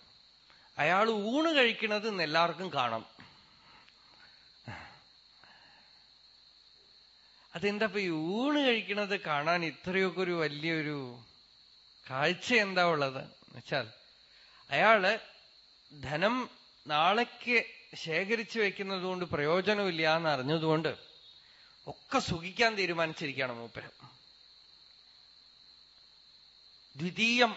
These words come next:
എന്നാണ് അതിന് പറയുക. അതായത് പ്രഥമം മറ്റുള്ളവർക്ക് കൊടുക്കുക, ദ്വിതീയം താൻ അനുഭവിക്കുക,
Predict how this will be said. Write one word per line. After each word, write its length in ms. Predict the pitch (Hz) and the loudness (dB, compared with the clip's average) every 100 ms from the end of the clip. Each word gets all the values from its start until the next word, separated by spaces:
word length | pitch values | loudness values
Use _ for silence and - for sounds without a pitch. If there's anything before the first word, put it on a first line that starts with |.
| - | -6
എന്നാണ് 300 | 160 170 170 | -2 0 0
അതിന് 220 | 170 156 | 0 -2
പറയുക. 340 | 143 123 113 110 - - | -2 -4 -6 -12 -16 -12
അതായത് 300 | 135 147 165 | -4 -2 -2
പ്രഥമം 640 | 185 156 147 208 233 262 - - | -4 -6 -6 -4 -2 -2 -4 -14
മറ്റുള്ളവർക്ക് 580 | 151 160 196 208 214 185 | -8 -4 -2 -2 -2 -2
കൊടുക്കുക, 720 | 202 170 147 - 156 127 160 - - _ 151 | -4 -4 -6 -4 0 0 -2 -14 -20 _ -8
ദ്വിതീയം 500 | 165 214 220 240 226 | -4 -2 -2 -2 0
താൻ 220 | 151 170 | 0 2
അനുഭവിക്കുക, 760 | 185 156 143 131 - 139 170 | 0 -2 -6 -8 -4 0 0